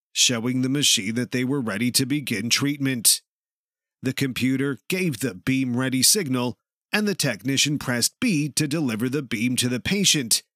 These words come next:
only for the computer to respond with an error message. Usually,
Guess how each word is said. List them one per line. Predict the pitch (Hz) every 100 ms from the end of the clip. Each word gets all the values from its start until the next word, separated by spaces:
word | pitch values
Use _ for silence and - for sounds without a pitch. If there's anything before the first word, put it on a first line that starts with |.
| _ _ _ _ _ -
only | 135 233 247
for | 208
the | 147
computer | 139 123 - 269 143 127
to | 135
respond | 156 165 - - 98 98 113
with | 127
an | 139 151
error | 165 202 143
message. | 135 127 - 123 90 - - _ _ _ _ _ _ -
Usually, | 120 139 117 143 139 135